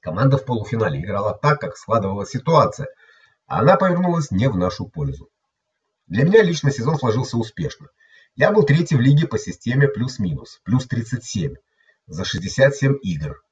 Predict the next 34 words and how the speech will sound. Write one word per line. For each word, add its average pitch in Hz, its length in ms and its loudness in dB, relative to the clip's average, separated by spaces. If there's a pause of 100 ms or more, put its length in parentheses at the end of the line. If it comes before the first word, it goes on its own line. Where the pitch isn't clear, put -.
(100)
после 110 260 -2
Володи 151 360 4
Константинова 92 800 -4
и 139 80 -2
Сергея 110 460 -2
Федорова. 69 540 -4 (420)
Вполне 180 340 4
приличные 147 420 0
показатели. - 640 2 (600)
Сезон 92 280 0
сложился 165 420 2
непростой, 156 640 0 (320)
но 95 100 -4
с 101 40 -8
чисто 113 260 -6
спортивной 143 500 2
точки - 260 -2
зрения 90 460 -2 (100)
у 78 100 -10
меня 107 220 2
было 170 200 2
всё - 180 -2
хорошо, 135 540 0 (340)
а 90 140 -2
в 90 40 -2
жизни 180 280 2
случилось 143 500 -2
несчастье, 95 720 0
которое 90 360 -2
я 98 140 2
тяжело 95 360 -4
пережил. 85 560 -6 (380)
Мама 104 320 2
умерла. 71 440 -2